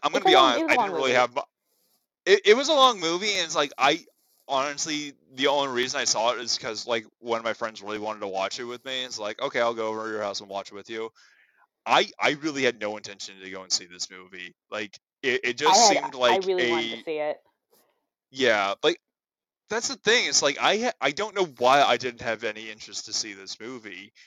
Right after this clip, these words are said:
Speaker 1: It just seemed like everything that I saw in the trailer was either them negoti-, it, it just seemed like this movie was just gonna be full of exposition,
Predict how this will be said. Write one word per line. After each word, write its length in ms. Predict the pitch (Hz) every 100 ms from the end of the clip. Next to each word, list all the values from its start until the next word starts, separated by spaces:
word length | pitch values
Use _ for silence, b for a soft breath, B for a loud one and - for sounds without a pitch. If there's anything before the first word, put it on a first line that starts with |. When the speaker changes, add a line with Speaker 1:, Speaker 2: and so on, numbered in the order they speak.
| b
Speaker 1:
It 100 | 123
just 200 | 131 143
seemed 280 | - 160 151
like 420 | 143 131 127 - _ _ _ _ _ _ _ _ _ _ _ _
everything 400 | 127 135 170 170 165
that 120 | 147
I 60 |
saw 200 | 135 135
in 60 | 135
the 80 | 123
trailer 800 | - - 117 120 117 117 113 - b b b
was 220 | - 117 -
either 640 | 110 113 113 113 110 110 107 _ _ _ _ _ _ _ _ 120 -
them 360 | 123 123 135 135 _
negoti-, 640 | 131 113 - 113 113 139 -
it, 280 | - 139 131
it 60 | 147
just 200 | 180 -
seemed 260 | 196 175
like 340 | 151 139 131 - _ _ _ _ _ _ _
this 360 | 127 113 135 -
movie 220 | 131 127
was 240 | 120 110 104
just 140 | -
gonna 120 | 113
be 100 | 104
full 200 | - 104
of 100 | 95
exposition, 800 | 95 - 101 98 98 - 131 131